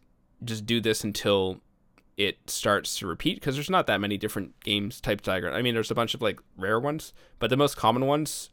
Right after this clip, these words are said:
after you do, like, I don't know, fifteen games, not fifteen game sections, just, like, fifteen games, like, four sections, you'll probably have seen, like, eighty-five percent or more of the types of games. So that's, that's one thing I recommend learning.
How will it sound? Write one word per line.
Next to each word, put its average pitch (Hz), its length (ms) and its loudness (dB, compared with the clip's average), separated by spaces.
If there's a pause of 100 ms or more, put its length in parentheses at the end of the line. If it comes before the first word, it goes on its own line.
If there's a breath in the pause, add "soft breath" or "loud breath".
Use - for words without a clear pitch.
(120)
after 104 240 2
you 101 40 -4
do, 98 160 0
like, 90 140 0
I 90 60 2
don't 90 100 -2
know, 80 140 -6 (800 soft breath)
fifteen 104 480 -2
games, 92 500 -2
not 110 200 0
fifteen 120 260 -2
game 101 180 2
sections, 101 540 0
just, - 180 -10
like, 82 140 -4
fifteen 92 360 -6
games, 90 280 -6
like, 87 120 -10
four 101 180 -4
sections, 92 500 -6 (560 soft breath)
you'll 123 140 2
probably 165 240 8
have 117 160 4
seen, 110 280 2
like, - 320 -2 (180)
eighty-five 101 520 4
percent - 320 -4
or 95 40 -4
more 95 200 0
of 90 120 -2
the 98 80 -4
types 90 260 -4
of 87 60 -8
games. 78 340 -8
So - 160 2
that's, - 260 2
that's - 240 -4
one 117 160 2
thing 98 220 -2
I - 20 2
recommend 85 380 -4
learning. 85 260 -8